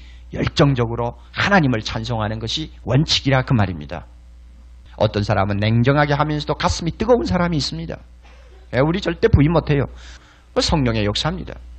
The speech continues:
그러나 어떤 때는 안과 밖이 다 식어버릴 때가 있다는 이야기입니다. 이럴 때가 문제라. 이미 한국교회, 세계교회에 임하신 성령,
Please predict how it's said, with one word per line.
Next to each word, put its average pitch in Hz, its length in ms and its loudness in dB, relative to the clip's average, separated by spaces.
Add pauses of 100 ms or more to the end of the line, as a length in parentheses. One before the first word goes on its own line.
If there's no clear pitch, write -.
(360)
그러나 113 280 2
어떤 107 320 2
때는 127 400 -2 (680)
안과 185 400 2
밖이 165 320 -2
다 - 220 -2
식어버릴 175 580 0
때가 151 180 2
있다는 110 340 -2
이야기입니다. 69 500 -10
이럴 196 220 0
때가 151 260 -2
문제라. 92 540 -6 (1300)
이미 135 300 6
한국교회, 107 840 2
세계교회에 101 1040 0 (140)
임하신 113 560 2
성령, 104 640 -2